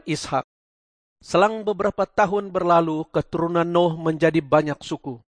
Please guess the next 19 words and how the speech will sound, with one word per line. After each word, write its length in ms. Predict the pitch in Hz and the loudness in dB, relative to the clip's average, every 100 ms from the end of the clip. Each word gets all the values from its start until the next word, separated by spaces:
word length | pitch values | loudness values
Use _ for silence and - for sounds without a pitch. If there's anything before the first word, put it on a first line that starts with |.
| _ _ _ _ _ | _ _ _ _ _
Abraham 640 | 139 127 160 156 170 165 165 | -12 2 2 4 0 0 0
merupakan 560 | 170 - 165 175 180 | 0 0 2 0 0
salah 260 | - 160 160 | 0 2 2
satu 460 | - 185 - 185 | 2 0 0 -8
daripada 560 | 185 165 160 - 160 151 | 0 2 2 0 0 0
keturunannya. 800 | - 147 156 147 143 131 123 107 _ _ _ _ _ - | -2 -6 -4 -2 -2 -4 -10 -16 _ _ _ _ _ -8
Abraham 480 | 139 160 175 196 202 | -4 0 0 0 -2
adalah 400 | 170 175 180 185 - | 0 2 4 2 2
orang 320 | 190 185 180 | 0 2 0
yang 160 | 180 190 | -4 -4
mengasihi 720 | 180 180 180 170 185 170 175 170 _ _ | -4 0 0 0 0 0 -2 -6 _ _
dan 240 | - 160 - | 0 0 0
patuh 420 | 165 160 - 170 | -2 0 -2 -4
kepada 320 | - 156 156 156 | -4 0 0 2
Allah. 400 | 143 127 113 - _ _ _ _ _ | 2 0 -4 -12 _ _ _ _ _
Allah 280 | 147 156 156 | 0 2 2
berjanji 560 | 151 139 196 185 208 | -2 2 2 2 -2
kepada 400 | 208 - 190 190 | -2 0 2 2
Abraham 560 | 180 151 160 143 139 | 2 2 0 0 -6